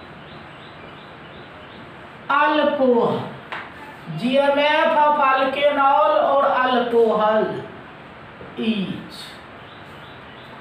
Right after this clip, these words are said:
तो जीएमएफ़ होता है अल्कोहल।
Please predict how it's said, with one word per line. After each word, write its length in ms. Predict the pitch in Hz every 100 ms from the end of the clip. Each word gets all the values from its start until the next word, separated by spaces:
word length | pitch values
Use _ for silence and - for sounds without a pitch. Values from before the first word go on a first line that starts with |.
| - -
तो 60 | 233
जीएमएफ़ 840 | 180 262 294 294 294 311 339 339
होता 380 | 302 302 302 302
है 160 | 294 - - - - - - - - - - - - - - - - 285
अल्कोहल। 840 | 302 311 302 302 294 285 285 285